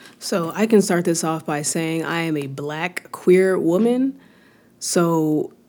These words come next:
you know, the word womanhood usually, in a sense, doesn't apply to me. Or at least that's what, that's what society would say, because there's so many metrics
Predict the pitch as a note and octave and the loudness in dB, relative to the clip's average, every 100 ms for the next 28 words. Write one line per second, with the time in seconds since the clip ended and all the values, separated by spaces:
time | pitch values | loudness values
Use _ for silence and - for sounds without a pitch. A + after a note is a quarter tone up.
0 | _ - G3 G3 F3+ E3 E3 - - F3 | _ -6 2 6 6 6 2 0 -14 -14
1 | - F#3 F3+ G3 G3 F#3+ F3+ - - - | -2 0 4 6 6 4 2 -4 -8 -4
2 | F3 F#3+ F#3 F#3+ E3+ D#3 D3 - - _ | 2 4 4 2 2 4 2 -2 -18 _
3 | _ _ _ _ _ _ _ _ _ - | _ _ _ _ _ _ _ _ _ -8
4 | F#3 G3+ G3 F3 D#3+ D3 D3+ - _ _ | 2 4 6 4 2 0 -2 -8 _ _
5 | _ _ _ _ _ _ _ _ _ _ | _ _ _ _ _ _ _ _ _ _
6 | - F3 E3+ - D#3+ D3+ D3+ - - - | -2 0 2 -2 -4 -4 -4 -4 -4 -8
7 | _ _ _ _ _ _ _ _ F3 F#3+ | _ _ _ _ _ _ _ _ -4 -2
8 | F#3 E3 E3 D#3 E3 D3+ C#3 C3+ C3+ F2 | -2 -2 -4 -4 -8 -6 -6 -6 -8 -8
9 | F3 _ _ _ _ _ - F#3+ F3+ F3+ | -12 _ _ _ _ _ -10 0 2 2
10 | E3+ E3+ D3+ D#3+ D#3 D3 - - - - | 0 0 -4 -4 -6 -6 -8 -16 -20 -2
11 | F#3 G3 G3+ F#3+ E3+ - F3 F3 F3 E3 | 0 4 2 4 0 2 2 4 4 2
12 | D#3+ D#3 - D#3+ D#3 D#3 - D3+ - - | 0 0 -2 -2 -2 -4 -4 -6 -8 -20
13 | - - F3+ F3 - G3 G3+ F#3+ F3+ F3 | -16 0 2 4 4 6 6 6 6 4
14 | E3 E3+ F3 - F3 D3 - - | 2 0 -2 2 2 2 0 -2